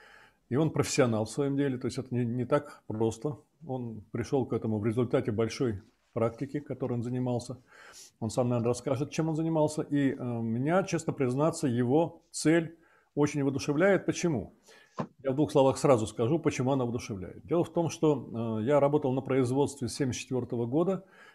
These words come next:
видел разные производства, работал линейным мастером, м, работал сменным мастером, работал, создавал свои фирмы. Мы работаем с заводами постоянно. Я знаю одну вещь, что,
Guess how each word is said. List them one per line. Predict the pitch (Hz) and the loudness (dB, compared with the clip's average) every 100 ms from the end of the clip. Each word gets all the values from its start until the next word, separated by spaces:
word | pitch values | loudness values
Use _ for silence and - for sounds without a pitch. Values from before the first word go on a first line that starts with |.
| _ | _
видел | - 147 131 | 0 2 4
разные | 156 131 120 113 | 6 4 4 -2
производства, | 113 107 113 160 160 120 | -2 -2 -2 -2 -2 -2
работал | 113 113 113 | -2 -2 0
линейным | 110 151 170 156 | 0 0 0 0
мастером, | 139 135 - 123 117 113 - | 0 -2 -2 -4 -4 -8 -10
м, | 101 95 | -12 -8
работал | 95 110 113 110 | -6 -6 -6 -8
сменным | 104 151 165 151 | -6 -2 0 0
мастером, | 143 139 135 120 110 | 0 -2 -2 -4 0
работал, | 110 113 113 101 - - - - - - | 0 0 -2 -6 -12 -18 -18 -18 -20 -20
создавал | - 127 127 120 | -6 0 4 2
свои | 113 127 | 2 0
фирмы. | 113 180 175 147 | 0 2 4 4
Мы | 127 | 4
работаем | 127 135 151 131 | 4 6 4 4
с | 117 | 4
заводами | 131 165 143 131 | 6 6 4 2
постоянно. | 127 - 156 196 156 | 0 -2 0 2 4
Я | 147 | 2
знаю | 147 143 | 2 2
одну | 135 139 | 2 0
вещь, | 117 95 - | 0 -2 -4
что, | - 107 | -2 -2